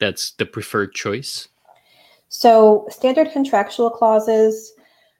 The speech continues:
Speaker 2: um, are going to be helpful more on an, um, ad hoc basis. Um, qu-, binding corporate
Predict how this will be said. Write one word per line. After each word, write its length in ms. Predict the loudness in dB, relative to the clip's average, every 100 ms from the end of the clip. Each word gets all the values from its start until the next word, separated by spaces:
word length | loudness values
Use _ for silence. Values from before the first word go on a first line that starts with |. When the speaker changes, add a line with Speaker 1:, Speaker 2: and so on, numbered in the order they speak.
| _
Speaker 2:
um, 580 | -6 -4 -4 -6 -8 -14 _ _ _
are 640 | -2 0 0 0 -2 -4 -8 -20 _ _ -8
going 280 | -6 -6
to 140 | -8 -8
be 400 | -6 -4 -6 -8
helpful 840 | -6 -6 -6 -2 0 0 -2 -6 -14 _ _ _ _
more 220 | -4 -2
on 180 | -2 -6
an, 280 | -6 -8 -12 _ _ _
um, 360 | -6 -6 -6 -12 _ _ _ _ _ _
ad 200 | -4 -4
hoc 460 | -4 -2 -2 -2 0
basis. 680 | 2 2 2 0 0 -8 -20 _ _ _ _ _ _ -6
Um, 260 | -6 -6
qu-, 180 | -12 -20 -10 -2
binding 260 | 0 2 0 0
corporate 300 | 0 0 -2